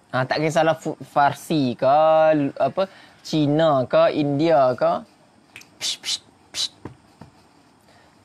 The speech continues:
In-, Melayu ke, kita semua dipanggil sebagai, sebagai Ajam. Ha, gitu. Muasyaratan. Muasyaratan ni pergaulan.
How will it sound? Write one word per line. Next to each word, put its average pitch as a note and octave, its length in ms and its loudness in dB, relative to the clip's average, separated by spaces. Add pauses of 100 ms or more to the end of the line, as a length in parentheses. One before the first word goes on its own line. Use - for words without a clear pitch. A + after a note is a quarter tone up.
(100)
In-, C#3 240 -2
Melayu C#3+ 640 0
ke, G#3 320 -2
kita E3 160 -2
semua E3 160 -2
dipanggil D#3+ 400 -2
sebagai, E3 480 -2 (240)
sebagai D3 320 0
Ajam. D3 960 2 (160)
Ha, A2+ 80 -4 (480)
gitu. G#2+ 240 -10 (720)
Muasyaratan. F3+ 1200 0
Muasyaratan D3+ 720 -2
ni G#3 80 -4
pergaulan. C#3+ 640 -2